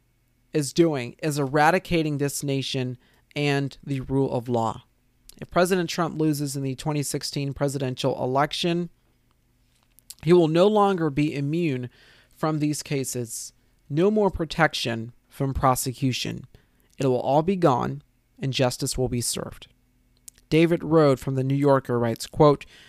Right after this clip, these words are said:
"Barr surely, at Trump's behest, was attempting to remove a federal prosecutor who was car-, who has carried out a series of political embar-, of politically embarrassing investigations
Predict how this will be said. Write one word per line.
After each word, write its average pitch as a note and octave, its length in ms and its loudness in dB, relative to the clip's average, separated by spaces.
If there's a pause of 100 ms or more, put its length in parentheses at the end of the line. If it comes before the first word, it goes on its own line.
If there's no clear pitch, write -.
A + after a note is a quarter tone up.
(160)
"Barr E3+ 300 8
surely, D3 560 2
at A#2+ 140 -4
Trump's D#3 320 -2
behest, C3+ 640 -4
was C#3 180 -6
attempting F3 560 -4
to E3+ 120 -4
remove D#3 440 2
a - 80 -6
federal E3 380 0
prosecutor C3+ 720 -2 (440)
who F#3 140 2
was D3 240 0
car-, F3 380 -2
who E3+ 160 2
has C#3 220 2
carried F#3+ 520 0
out D#3 240 0
a D#3 100 -6
series F#3 640 -2 (180)
of D3 180 -8
political D#3+ 680 0
embar-, C#3 580 0
of - 140 -6
politically E3 540 0
embarrassing C#3 600 -4
investigations C3 960 -8